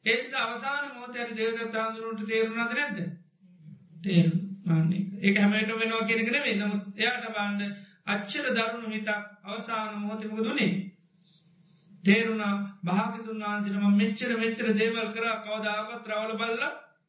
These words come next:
<coughs> නෑ. කවදාකවත් අකුණ කී කියා, ඒ වගේම කවදාකවත් මං කරපු ඒවට ප්‍රතිවිරුද්ධ මං දුනෝ ආයෝ භාගතුන් වහන්සේ වුණා කියලා ආරංචි උනේ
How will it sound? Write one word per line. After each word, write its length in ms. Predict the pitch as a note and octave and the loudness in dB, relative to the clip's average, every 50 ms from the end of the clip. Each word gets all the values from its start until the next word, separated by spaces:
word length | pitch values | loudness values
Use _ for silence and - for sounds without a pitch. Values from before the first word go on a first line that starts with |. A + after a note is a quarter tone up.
| _ - - - - - _ _ _ _ _ _ _ _ - | _ -20 -20 -20 -20 -20 _ _ _ _ _ _ _ _ -6
<coughs> 400 | - - - F#3+ G3+ - F#3 E3+ F3 | -4 -2 -2 0 0 2 2 2 2
නෑ. 200 | E3+ F3 F#3 F#3+ - | 2 0 0 -2 -4
කවදාකවත් 720 | - - A#3 B3+ B3 B3+ B3 B3 B3 B3 B3 A#3+ A#3+ - - | -2 -2 0 0 0 0 0 0 -2 -2 -6 -8 -10 -8 -6
අකුණ 340 | A3+ G#3+ G#3+ A3 A3+ A3+ G#3 | -6 -6 -6 -6 -6 -6 -4
කී 180 | G#3+ A3+ A3+ G#3 | -4 -4 -4 -2
කියා, 240 | G3+ A3 A3 A3 A3 A3 - - - - _ _ _ | -2 -2 -2 -2 -2 -6 -10 -16 -20 -20 _ _ _
ඒ 140 | - G#3+ A3+ | 0 0 2
වගේම 340 | A#3+ A#3+ A#3 A#3 A#3 A#3 A3 | 2 0 -2 -4 -6 -6 -6
කවදාකවත් 720 | G#3 G#3+ G#3+ A3+ A3+ A3 A3 A3+ A3+ A3+ A3+ A3+ A3 G#3 | -4 -4 -2 -2 0 0 -2 -2 -2 -6 -8 -10 -14 -14
මං 220 | G#3 G#3 G#3+ A3 A3 | -12 -12 -12 -12 -12
කරපු 300 | - A3+ A3+ G#3 G#3 G#3+ | -10 -10 -10 -8 -6 -6
ඒවට 240 | G#3+ G#3+ G3+ G3 F3+ | -6 -6 -6 -6 -4
ප්‍රතිවිරුද්ධ 580 | G#3+ G#3 G#3 A#3+ A#3 G#3+ G#3+ A3 F#3+ G3 G#3 | -4 -4 -2 -2 0 0 2 2 2 2 2
මං 260 | G3+ G#3+ A3 A3 A3 | 2 2 2 0 0
දුනෝ 240 | G3+ G#3+ A3 A3 A3 | 2 0 2 2 2
ආයෝ 340 | G#3+ G#3 G#3 G#3 G#3 G#3 G3 | 2 0 0 0 -2 -2 0
භාගතුන් 440 | F#3+ G3 G3 G3 G3+ G3 G#3 G#3+ G#3+ | 0 0 0 0 0 -2 -4 -4 -4
වහන්සේ 300 | G#3+ G#3 G#3 G3+ G#3 G#3 | -4 -2 -2 -2 0 0
වුණා 200 | G#3 G#3+ G3+ F#3+ | 0 0 0 2
කියලා 200 | G#3+ G#3 G3+ G3+ | 2 2 2 2
ආරංචි 320 | G3+ G#3 G#3+ G#3 G#3+ A3+ | 0 -2 -2 -4 -4 -4
උනේ 200 | A3+ B3+ D4+ E4+ | -2 0 0 -2